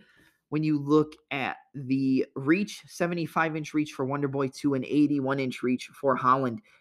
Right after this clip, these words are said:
A six inch reach advantage for Holland, and I think that's going to play a big factor in this fight.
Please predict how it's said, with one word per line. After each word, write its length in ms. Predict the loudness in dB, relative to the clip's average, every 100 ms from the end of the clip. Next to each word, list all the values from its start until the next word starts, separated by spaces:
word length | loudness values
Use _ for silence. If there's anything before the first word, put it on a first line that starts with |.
| _ -6
A 80 | -6
six 400 | -2 0 2 2
inch 220 | 0 2
reach 220 | 0 2
advantage 380 | 0 2 0 -2
for 140 | -2
Holland, 380 | 0 0 0 -2
and 100 | -2
I 80 | -2
think 220 | -2 -2
that's 180 | -4 -2
going 180 | -2 -2
to 100 | -4
play 280 | 2 2 4
a 120 | 2
big 280 | 6 6 6
factor 520 | 0 -2 0 2 2
in 160 | 4 0
this 180 | -2 -2
fight. 300 | 0 0